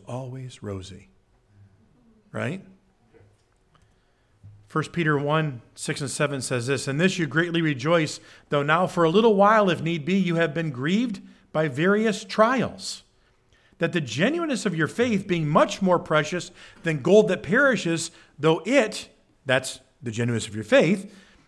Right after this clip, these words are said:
"is tested by fire, may be found to praise, honor, and glory at the revelation of Jesus Christ." What we can learn from Job to this point is that not all times of suffering are specifically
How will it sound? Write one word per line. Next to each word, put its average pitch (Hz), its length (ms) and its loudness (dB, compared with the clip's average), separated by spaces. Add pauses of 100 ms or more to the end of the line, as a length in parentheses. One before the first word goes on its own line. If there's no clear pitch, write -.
"is 185 120 2
tested 262 340 0
by 254 180 4
fire, 262 480 0 (520)
may 156 120 0
be 151 140 -2
found 165 340 2
to 139 100 -10
praise, 226 580 2 (120)
honor, 208 240 4
and 151 200 -2
glory 185 480 0 (360)
at 127 100 -6
the 113 80 -6
revelation 156 840 -2
of 113 140 -10
Jesus 107 520 -10 (120)
Christ." - 560 -16 (1700)
What 143 140 -2
we 165 100 4
can 165 160 0
learn 208 200 6
from 185 220 4
Job 175 300 2
to 156 100 -6
this 143 160 -4
point 165 380 -6
is 127 140 -8
that 139 200 -2
not 180 320 -4
all 180 280 0
times 160 480 -6
of 143 100 -6
suffering 139 480 -6
are 127 140 -6
specifically 139 1000 -6